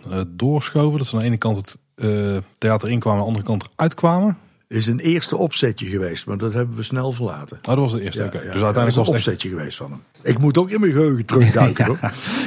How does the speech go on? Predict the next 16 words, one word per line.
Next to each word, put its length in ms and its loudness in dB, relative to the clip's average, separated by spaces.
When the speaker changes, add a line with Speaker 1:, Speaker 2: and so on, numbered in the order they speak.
Speaker 3:
In, 180 4
eh, 100 4
de 100 4
eerste 260 2
plannen 240 4
voor 80 -2
de 100 2
wereld 200 2
van 120 -2
de 60 -2
Efteling 340 2
zat 180 4
ook 140 0
een 120 4
jungle. 400 0
Was, 260 2